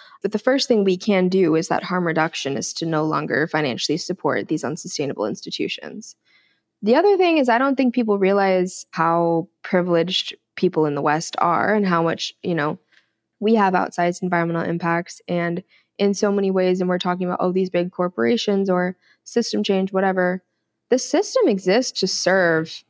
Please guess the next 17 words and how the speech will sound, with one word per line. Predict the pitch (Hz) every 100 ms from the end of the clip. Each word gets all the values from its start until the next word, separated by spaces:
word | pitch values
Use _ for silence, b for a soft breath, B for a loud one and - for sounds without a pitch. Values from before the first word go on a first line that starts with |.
| _ _ _ _ _
the | 185 175 160 151 _ _
world's | 175 170 165 156 165 - - -
upper | - -
class. | - - - - - - -
And | 190
I | 190
mean, | 190 185 180 196 _ _ _ _ _
there's | - 208 240
that | 269 247
statistic | - 226 220 - 202
that's | 185
always | 190 185
floated | 185 185 185
around, | 175 170 165 165 -
ten | - 190 190
percent | 190 196 180 170
of | 185